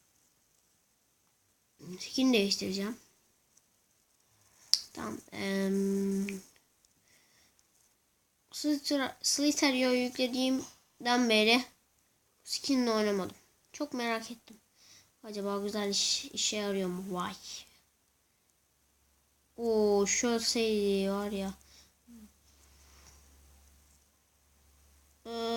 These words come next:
bakalım parça kalmış mı?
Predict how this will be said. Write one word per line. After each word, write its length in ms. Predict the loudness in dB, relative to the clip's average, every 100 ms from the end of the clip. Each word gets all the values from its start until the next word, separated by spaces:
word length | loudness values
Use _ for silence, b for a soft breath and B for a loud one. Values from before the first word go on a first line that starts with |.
| 0 2 2 2 2 0 -2 -4
bakalım 540 | -6 -4 -2 -2 -2 -10 _
parça 360 | -12 -6 -8 -6
kalmış 500 | -6 -6 -8 -12
mı? 60 | -20